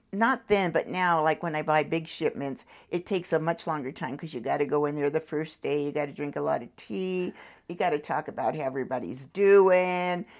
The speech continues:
you know, you can't just be looking at rugs right away. You have to waste a couple <laughs> hours.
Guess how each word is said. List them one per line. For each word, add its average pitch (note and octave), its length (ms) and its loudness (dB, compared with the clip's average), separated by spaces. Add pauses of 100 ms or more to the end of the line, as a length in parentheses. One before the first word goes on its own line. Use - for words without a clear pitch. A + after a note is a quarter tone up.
(200)
you D#3+ 100 -2
know, D3+ 140 0
you D#3+ 160 0
can't F3 320 -4
just E3 180 -10
be E3 140 -6
looking D#3+ 280 -4
at - 80 -8
rugs C#3 320 -4
right A#2 220 -2
away. A2 360 0
You C#3+ 220 -2 (120)
have F#3 200 -4
to D#3+ 80 -6
waste D3 400 -6
a F3 40 -16
couple - 340 -6
<laughs> - 20 -2
hours. D4 640 2